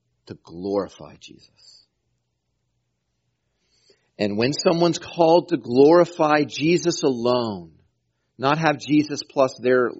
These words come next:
their plan for their life, not have Jesus as someone who helps them get their plan for their life,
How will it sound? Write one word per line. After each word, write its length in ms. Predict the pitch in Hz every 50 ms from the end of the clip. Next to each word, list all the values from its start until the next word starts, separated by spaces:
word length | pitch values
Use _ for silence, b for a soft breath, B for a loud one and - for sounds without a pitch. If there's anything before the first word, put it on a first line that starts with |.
| _ _ -
their 140 | 113 113 104
plan 280 | - - 113 107 104
for 140 | 92 - 95
their 100 | 87 85
life, 300 | 87 78 62 60 - _ _ _ _ _ _ _ _ _ _ _ _ -
not 260 | - 143 156 151 -
have 200 | 143 151 151 135
Jesus 540 | 113 107 131 151 147 147 143 143 - - - _ _ _ _ _ _ _ _ -
as 400 | 131 139 143 147 151 156 156 143 - - - - _
someone 480 | - - - - 151 147 147 147 147 135
who 120 | 139 135
helps 320 | 120 120 139 147 143 - - -
them 160 | 117 107 110
get 260 | 110 143 147 - 143
their 140 | 104 95 87
plan 340 | - - 101 101 90 90 85
for 160 | - 85 80
their 140 | 82 78 -
life, 260 | - - - - -